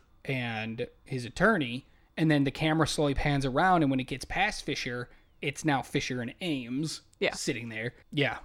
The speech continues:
Speaker 1: Uh, here we go. The train was actually built on a semi-truck chassis with a driver inside, and they actually barreled a train through cars. Hmm. See, I was right. Just took me a second to verify,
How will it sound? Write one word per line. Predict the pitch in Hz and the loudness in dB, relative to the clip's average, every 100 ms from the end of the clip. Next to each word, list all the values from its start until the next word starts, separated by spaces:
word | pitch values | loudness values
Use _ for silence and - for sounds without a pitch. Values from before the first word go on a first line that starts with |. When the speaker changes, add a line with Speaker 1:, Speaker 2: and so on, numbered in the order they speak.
| - | -4
Speaker 1:
Uh, | 196 196 | 4 6
here | 185 | 6
we | 185 | 4
go. | 175 135 - - | 4 4 0 -4
The | 165 | 0
train | 156 - 196 220 | 0 2 2 4
was | 220 170 | 4 4
actually | 180 - 190 | 2 2 0
built | 156 160 165 | 4 4 6
on | 165 | 4
a | 151 | 2
semi-truck | - - 180 170 156 - 160 - | 0 0 2 2 0 2 2 2
chassis | - - 185 165 - 127 120 - _ _ - | -6 0 2 2 -2 -4 -4 -8 _ _ 0
with | 143 | 0
a | 147 | 0
driver | 139 143 139 147 147 | 0 0 2 2 2
inside, | 143 139 127 180 - 175 - - - - | 0 -2 -2 -8 -6 -8 -10 -14 -20 -4
and | 151 | 0
they | 139 | 0
actually | 117 - 135 | 0 -2 -4
barreled | 135 131 127 123 | 0 0 0 -4
a | |
train | - 139 123 120 123 - _ | -2 0 0 -2 -6 -12 _
through | - 147 | -4 -4
cars. | 117 127 - 147 - - _ - | -2 -8 -6 -8 -8 -16 _ -8
Hmm. | 415 - - | -8 -8 -12
See, | - 285 - | -2 -2 -2
I | 254 | -2
was | 226 208 | 0 2
right. | 175 - - _ - | 2 0 -10 _ -6
Just | 175 - | -4 -2
took | 175 | 0
me | 170 | 2
a | 143 | 2
second | - 143 139 | 2 0 -2
to | 151 143 147 - | -6 -8 -8 -4
verify, | 156 135 127 131 | 0 0 0 -4